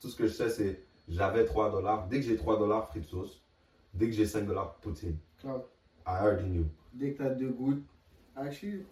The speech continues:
Speaker 2: bro, des fois, c'était variation. Si t'as un trois gouttes, tu prenais, bro, ton coca, ton
Speaker 1: Yeah.
Speaker 2: crush, bien fraîche à cal,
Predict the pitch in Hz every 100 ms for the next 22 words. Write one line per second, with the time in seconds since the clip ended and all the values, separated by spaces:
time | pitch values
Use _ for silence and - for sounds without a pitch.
0 | 139 151 156 123 120 127 165 170 - 120
1 | 120 123 120 - 131 - 156 - 156 -
2 | - 160 147 143 147 135 131 147 151 -
3 | - _ - - - _ _ _ - -
4 | - 127 127 127 131 113 - - - _
5 | _ _ _ 131 127 131 - 131 131 147
6 | - - - 160 147 131 - - 123 131
7 | 131 - 139 135 123 - 135